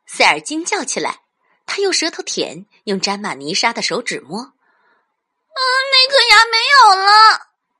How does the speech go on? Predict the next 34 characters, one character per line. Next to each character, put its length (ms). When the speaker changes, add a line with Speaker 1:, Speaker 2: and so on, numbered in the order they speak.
Speaker 1:
塞 160
尔 160
伤 280
心 220
地 80
说 240
着， 220
又 100
重 260
新 220
在 140
嘴 180
里 140
找 240
了 100
一 160
遍。 280
没 160
错， 460
活 280
动 160
的 100
牙 200
真 300
的 100
不 160
见 320
了。 140
沾 180
满 240
泥 120
的 100
手 240
指 260